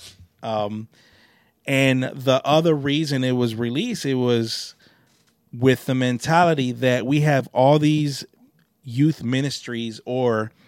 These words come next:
what you call, um, um, performing arts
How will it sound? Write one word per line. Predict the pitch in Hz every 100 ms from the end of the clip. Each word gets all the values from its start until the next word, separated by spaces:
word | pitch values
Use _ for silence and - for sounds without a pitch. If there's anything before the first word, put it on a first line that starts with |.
| - _ _ _ _
what | - 117 -
you |
call, | 117 - 131 127 127
um, | - 117 110 107 107 104 - _ _ _ _ _ _ _ - - _ _ 135
um, | 110 110 107 110 113
performing | 131 - 139 147 139
arts | 120 135 - - -